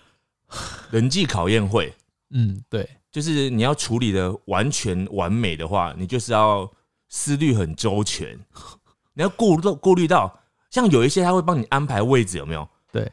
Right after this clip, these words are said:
Speaker 1: 你要这同桌的人里面不能有交恶的哦。
Speaker 2: <laughs>
Speaker 1: 刚好这两个人是交恶的，
Speaker 2: 对。
Speaker 1: 你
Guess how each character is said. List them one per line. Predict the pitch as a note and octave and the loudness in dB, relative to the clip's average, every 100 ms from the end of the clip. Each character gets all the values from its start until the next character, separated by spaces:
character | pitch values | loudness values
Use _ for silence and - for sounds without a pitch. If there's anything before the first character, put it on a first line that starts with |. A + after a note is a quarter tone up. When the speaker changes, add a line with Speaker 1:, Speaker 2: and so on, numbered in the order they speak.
| _ | _
Speaker 1:
你 | C#3+ | -4
要 | F#3+ | -2
这 | B3 | -2
同 | - - B2 | -4 0 2
桌 | C#3+ F#3+ | 4 4
的 | F3 | 4
人 | A2 G2+ | 4 4
里 | |
面 | A2+ | 2
不 | A#2+ | 2
能 | C3+ | 2
有 | F#2 | 0
交 | E2+ G2 G2 | 0 0 2
恶 | G#2+ F#2 | 2 2
的 | D#2 | -2
哦。 | D2+ G2 A2 C3+ | -2 2 2 2
Speaker 2:
<laughs> | - A3+ | 2 2
Speaker 1:
刚 | G3 G3+ | 4 6
好 | D#3+ | 4
这 | C3 | 4
两 | F3 G#2+ | 4 4
个 | G#2 | 4
人 | G2 G2+ | 2 2
是 | - G#3+ A3 F#3 | 4 4 6 6
交 | B2+ B2+ | 6 4
恶 | D3+ | 4
的， | B2 G2 | 2 0
Speaker 2:
对。 | |
Speaker 1:
你 | F2+ | -2